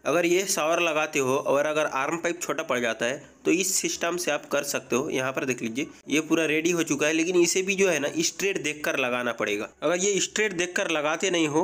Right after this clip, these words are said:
और आड़ा टेढ़ा आधा inch भी हो जाएगा ना तो shower बहुत गंदा दिखेगा और square वाला रहता है। तो यहाँ पर जो है मेरा square वाला है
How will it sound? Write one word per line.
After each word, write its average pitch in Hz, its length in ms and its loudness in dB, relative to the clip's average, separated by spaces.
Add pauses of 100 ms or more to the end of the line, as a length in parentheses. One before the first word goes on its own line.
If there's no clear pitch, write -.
(100)
और 135 100 2
आड़ा 147 240 0
टेढ़ा 208 220 0
आधा 165 280 2
inch 220 200 4
भी 208 80 0
हो 190 140 4
जाएगा 143 240 2
ना 131 100 0
तो 156 160 2
shower 156 380 0
बहुत 156 400 2
गंदा 143 320 0
दिखेगा 143 380 0
और 135 180 4
square 131 340 0
वाला 113 280 2
रहता 107 260 0
है। 104 80 -2
तो 127 60 0
यहाँ 147 240 2
पर 196 140 -2
जो 190 120 2
है 190 100 2
मेरा 170 260 2
square 160 320 0
वाला 147 260 2
है 143 180 -2